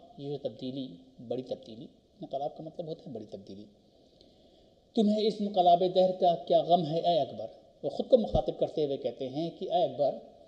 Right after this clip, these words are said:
ये जो इनकलाब रोनुमा होने वाला है, ये जो दुनिया बदलने वाली है, नई तहजीब आने वाली है, तो तुम्हें इस बात का क्या गम है?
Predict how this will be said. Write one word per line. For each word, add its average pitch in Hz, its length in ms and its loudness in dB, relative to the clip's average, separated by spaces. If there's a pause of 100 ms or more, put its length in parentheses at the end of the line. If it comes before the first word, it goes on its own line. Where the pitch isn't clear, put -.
(260)
ये 151 160 -4
जो 196 200 0
इनकलाब 165 520 2 (340)
रोनुमा 151 380 4
होने 151 280 2
वाला 107 240 -4
है, 107 260 -8 (440)
ये 139 60 -6
जो 143 120 -8
दुनिया 139 340 0
बदलने 131 460 -2
वाली 127 340 4
है, 110 120 -6 (120)
नई 131 160 -8
तहजीब 131 360 -8
आने 123 240 -4
वाली 101 320 -6
है, 143 80 -8 (540)
तो 233 120 -2 (140)
तुम्हें 233 200 0
इस 269 200 -4
बात 240 200 0
का 247 60 -2
क्या 302 180 4
गम - 140 -4
है? - 140 -14